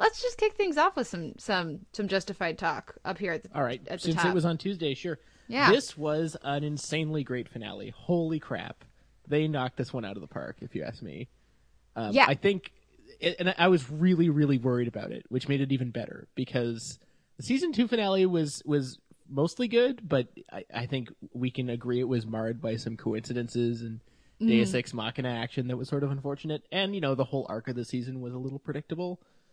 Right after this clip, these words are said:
Speaker 2: although ended, I think, satisfyingly for the most part. This was just, it was so packed with twists and plot and incident and character development and promise for the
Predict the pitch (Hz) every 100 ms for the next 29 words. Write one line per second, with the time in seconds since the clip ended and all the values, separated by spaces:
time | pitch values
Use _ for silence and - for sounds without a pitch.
0 | _ _ _ 135 131 123 117 - - _
1 | _ _ - 123 113 110 - 113 113 110
2 | 101 104 - 104 113 117 120 120 120 131
3 | 127 113 156 196 - - 131 110 - 123
4 | 110 - - _ _ _ _ _ _ _
5 | - 147 131 - - 165 185 180 - 135
6 | 135 151 - 139 113 - 143 139 143 -
7 | - - - 110 107 - - 135 127 127
8 | 104 - - 135 143 135 131 127 107 -
9 | 113 123 135 156 143 139 139 139 135 135
10 | 131 - 117 104 104 - 123 127 - 117
11 | -